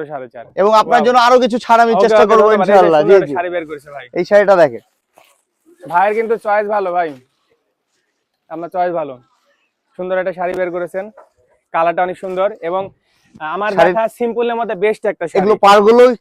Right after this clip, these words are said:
Speaker 2: কাজ।
Speaker 1: পাড়গুলো
Speaker 2: শাড়ির
Speaker 1: দেখে আমার
Speaker 2: mainly
Speaker 1: ভালো
Speaker 2: হচ্ছে
Speaker 1: লাগছে।
Speaker 2: পাড়। পাড়গুলো দেখেন কত সুন্দর কাজ
Speaker 1: জি।
Speaker 2: আছে। এবং ফুল বডিটাতে এরকম ছোট ছোট স্টোনের ওয়ার্ক পাবেন।
Speaker 1: সুন্দর।
Speaker 2: এগুলো সিল্ক বডি, গায়ের সাথে লেগে থাকবে।
Speaker 1: হুম,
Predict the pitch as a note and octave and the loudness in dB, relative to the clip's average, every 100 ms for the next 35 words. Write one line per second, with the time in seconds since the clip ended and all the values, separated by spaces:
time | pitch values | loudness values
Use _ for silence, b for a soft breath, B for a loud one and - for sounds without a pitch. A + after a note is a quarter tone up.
0 | G3 D3+ - _ - F3 G#3 A3+ G3+ F#3 | 0 0 -2 _ -2 0 0 0 0 0
1 | G#3 G3 G3+ G#3+ A#3 - D3+ B2+ F#3 - | 0 0 2 4 4 2 0 2 2 0
2 | _ _ _ - D#3+ E3+ F#3+ G3 G3 G3+ | _ _ _ 0 0 2 0 0 0 0
3 | F#3 F3+ F3+ F#3+ F#3+ F3 F#3 F#3+ B2+ G#3+ | -4 -4 -6 -8 -4 -2 0 -2 -6 -16
4 | _ _ _ _ - D#3 F3+ E3+ - G3 | _ _ _ _ -10 -6 -6 -6 -2 -2
5 | F#3 F3 F3+ G3 F3 G3+ F#3 F#3+ F#3 G3 | 2 2 4 0 0 -2 -2 -6 -6 -8
6 | F3 F3+ F#3 - F#3+ F#3 F#3+ F3+ F3+ - | -8 -8 -8 -6 -6 -4 0 0 0 -2
7 | F3+ G3 B3 _ _ _ _ E3+ D#3+ C3+ | -2 -2 -10 _ _ _ _ -14 -12 -14
8 | - _ _ F#3 G#3+ - A#3+ A3 G#3+ F#3 | -16 _ _ 0 0 2 0 2 2 2
9 | C3 - - D#3 F3 G3+ G3 F#3+ G3 G3+ | 0 -8 -2 0 0 -2 -2 0 0 0
10 | G#3 F#3+ A3 - _ _ _ - D#3 | 0 0 -6 -6 _ _ _ -14 -14